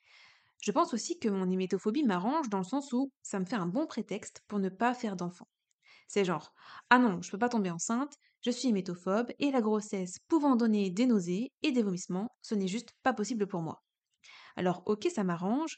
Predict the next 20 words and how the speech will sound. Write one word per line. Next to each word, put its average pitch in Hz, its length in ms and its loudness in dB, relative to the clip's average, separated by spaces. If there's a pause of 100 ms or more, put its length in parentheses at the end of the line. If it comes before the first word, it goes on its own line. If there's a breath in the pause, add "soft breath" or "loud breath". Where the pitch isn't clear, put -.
(120)
mais 196 340 0
quand 220 160 0
j'ai 208 120 0
expliqué 330 360 0
à 269 60 4
mon 208 120 4
mari 208 260 0
que 190 100 -4
je 180 80 -2
ne 175 80 -2
voulais 180 160 -4
pas 285 180 0
avoir 233 180 0
d'enfant 208 360 -4
pour 185 240 -10
tout 269 160 -8
un 220 100 2
tas 196 160 -4
de 170 100 -8
raisons, 175 480 -6